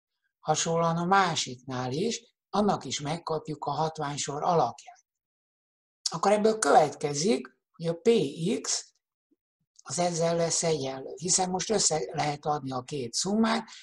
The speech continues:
és megint az abszolút konvergencia miatt így össze lehet vonni a két szummát egy szummává. És akkor ebből látjuk,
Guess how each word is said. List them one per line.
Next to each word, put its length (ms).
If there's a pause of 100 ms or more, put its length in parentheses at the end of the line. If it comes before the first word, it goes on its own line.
és 100
megint 300
az 120
abszolút 460
konvergencia 840
miatt 420 (280)
így 140
össze 340
lehet 360
vonni 420
a 80
két 300
szummát 460
egy 220
szummává. 720 (240)
És 140
akkor 200
ebből 260
látjuk, 960